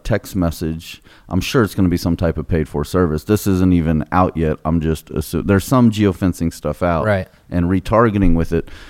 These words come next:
Speaker 1: But I think that what this is going to evolve to or allude to is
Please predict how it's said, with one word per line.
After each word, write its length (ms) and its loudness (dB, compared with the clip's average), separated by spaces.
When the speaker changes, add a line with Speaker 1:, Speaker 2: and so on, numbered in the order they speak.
Speaker 1:
But 100 4
I 100 6
think 360 0
that 260 0
what 280 2
this 200 0
is 140 0
going 300 2
to 120 0
evolve 680 2
to 220 -2
or 120 2
allude 400 0
to 280 -2
is 580 -4